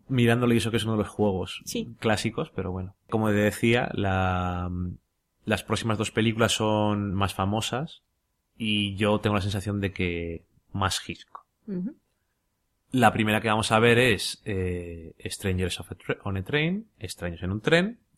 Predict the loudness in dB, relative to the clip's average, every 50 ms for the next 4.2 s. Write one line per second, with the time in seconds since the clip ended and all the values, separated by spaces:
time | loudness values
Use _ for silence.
0 | _ -12 -10 -8 -8 -8 -10 -10 -10 -10 -10 -10 -12 -12 -12 -10 -10 -8 -6 -4
1 | -4 -2 -2 -2 -2 -2 -4 -4 -4 -6 -6 -6 -8 -6 -6 -6 -6 -4 -2 -2
2 | -2 -2 0 0 0 0 0 -2 -6 _ _ _ _ -14 -6 -2 2 2 4 4
3 | 4 6 6 4 4 2 2 0 -2 -4 -4 0 2 4 4 6 6 4 4 2
4 | 2 0 -2 -6